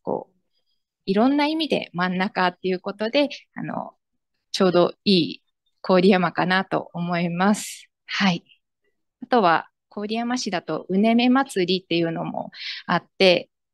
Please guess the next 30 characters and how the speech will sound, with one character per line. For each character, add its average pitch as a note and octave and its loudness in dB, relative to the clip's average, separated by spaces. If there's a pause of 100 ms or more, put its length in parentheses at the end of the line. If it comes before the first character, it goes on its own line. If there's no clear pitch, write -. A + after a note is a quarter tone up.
(140)
あ - -6
の、 - -4 (440)
こ G#3+ 4
の G3+ 4
本 C#4 6
社 A#3 2
が F#3 2
あ F3+ 0
る E3+ -4 (360)
近 - -4
く E3+ -2
が、 F#3 0 (240)
そ - -10
の、 E3+ -8
う F#3 0
ね G3+ 2
め A3 4
祭 A#3 0 (120)
り E3+ -12
と D#3 -2 (220)
ち F#3+ -6
ょ - -8
っ - -10
と D3+ -2
ゆ E3 0
か G3+ 2
り G#3+ 4
の G#3+ 2
あ A3+ 2
る、 E3+ 0